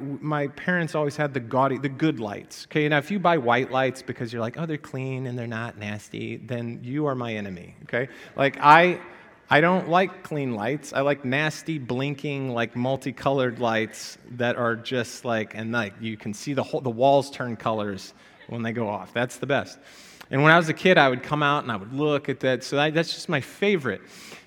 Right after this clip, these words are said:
But even thinking about the, the post-Christmas season, you know, I, I'm out in the garage the other day, like, cutting up all the boxes to put in the recycling. I'm like, "Man, this is a,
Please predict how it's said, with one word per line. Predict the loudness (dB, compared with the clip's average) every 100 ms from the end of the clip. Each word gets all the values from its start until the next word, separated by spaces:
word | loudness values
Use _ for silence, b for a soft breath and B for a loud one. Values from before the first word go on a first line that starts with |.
| 6
But | 6 6
even | 4 4 2
thinking | 2 0 0 2 4
about | 8 8 8 2 0
the, | 2 2
the | 0
post-Christmas | 0 2 2 0 -2 -2 -2 -6 -8
season, | -6 -4 -4 -2 -4
you | 0
know, | 0
I, | 0 0
I'm | 2
out | 2 2
in | -2
the | -2
garage | 2 2 2 0
the | -2
other | 0
day, | 0 0
like, | -2 -4 0
cutting | 0 0 0
up | 0 2
all | 0
the | 2
boxes | 2 2 0 -8 -8
to | -10
put | -6 -4
in | -2
the |
recycling. | -4 -4 -2 -2 -4 -4
I'm | -4
like, | -6 -10
"Man, | -14 -10 -10
this | -8
is | -8
a, | -8